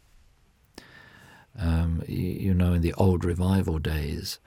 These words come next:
one of the questions that people used to ask, uh, of others who were not Christians is, "Have you made your peace with God?"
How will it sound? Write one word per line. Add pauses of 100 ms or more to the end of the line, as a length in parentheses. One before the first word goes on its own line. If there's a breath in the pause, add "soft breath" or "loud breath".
(320 loud breath)
one
of
the
questions
that (380)
people
used
to
ask, (880)
uh, (100)
of
others (380)
who (280)
were
not
Christians (600 loud breath)
is,
"Have
you
made
your
peace
with
God?"